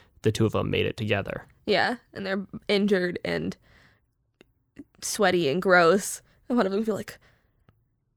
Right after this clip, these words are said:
Speaker 2: "It's fucking cold." <laughs> Or something.
Speaker 1: Great end line.
Speaker 2: Just an ending that's
Speaker 1: Just
Speaker 2: just like, "Oh, shit." <laughs>
Speaker 1: Uh-huh.
Speaker 2: Another thing.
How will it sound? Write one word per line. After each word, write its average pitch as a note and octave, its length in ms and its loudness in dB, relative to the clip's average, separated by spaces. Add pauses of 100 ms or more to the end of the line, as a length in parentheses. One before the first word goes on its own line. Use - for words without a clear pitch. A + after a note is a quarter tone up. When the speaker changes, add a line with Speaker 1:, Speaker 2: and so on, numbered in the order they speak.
Speaker 2:
"It's - 200 -12
fucking - 360 -8
cold." - 280 -14 (280)
<laughs> G#4+ 100 8 (1300)
Or D4 80 6
something. A3 720 8 (260)
Speaker 1:
Great D#3 440 10
end B2+ 240 6
line. G2+ 340 4
Speaker 2:
Just G4+ 240 8
an D4 80 6
ending B3 300 8
that's A#3 180 10
Speaker 1:
Just - 0 -
Speaker 2:
just C#4 140 6
like, G#3 240 8 (420)
"Oh, G3 260 8
shit." - 760 -2
<laughs> - 40 4 (400)
Speaker 1:
Uh-huh. C3+ 460 10
Speaker 2:
Another F3+ 420 10
thing. E3 600 4